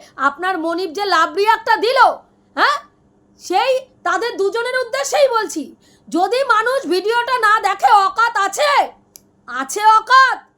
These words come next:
যেই লাইফস্টাইলটা লিড করছে সেই লাইফস্টাইলটা পরিশ্রমের রোজগারে লি-, মানে করার মতন মুরদ আছে? আছে? নেই, নেই।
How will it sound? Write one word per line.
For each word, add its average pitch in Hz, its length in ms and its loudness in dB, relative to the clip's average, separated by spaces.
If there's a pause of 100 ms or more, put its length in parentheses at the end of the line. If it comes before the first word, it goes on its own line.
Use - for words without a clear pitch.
(260)
যেই 302 260 -6
লাইফস্টাইলটা 330 560 -6
লিড 311 260 -6
করছে 349 460 -2 (180)
সেই 311 320 2
লাইফস্টাইলটা 294 680 0 (260)
পরিশ্রমের 403 580 0
রোজগারে 349 460 2 (220)
লি-, 269 340 -4
মানে 269 340 -2 (260)
করার 294 280 -2
মতন 330 340 -2
মুরদ 269 460 0
আছে? 269 500 2 (500)
আছে? 262 360 -2
নেই, 240 380 -2 (680)
নেই। 440 640 2